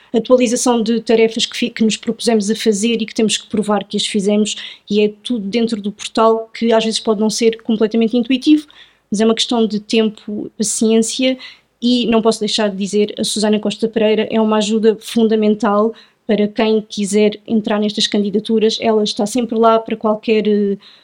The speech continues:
dúvida, das mais genérica à mais detalhada, de não percebo este campo aqui à esquerda, no,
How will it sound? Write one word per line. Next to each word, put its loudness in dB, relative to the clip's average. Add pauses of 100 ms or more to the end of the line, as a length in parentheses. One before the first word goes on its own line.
(200)
dúvida, 2
das 2
mais 0
genérica -2
à 0
mais 2
detalhada, 0
de 0
não 4
percebo 0
este -2
campo 0
aqui -2
à 4
esquerda, 4
no, 4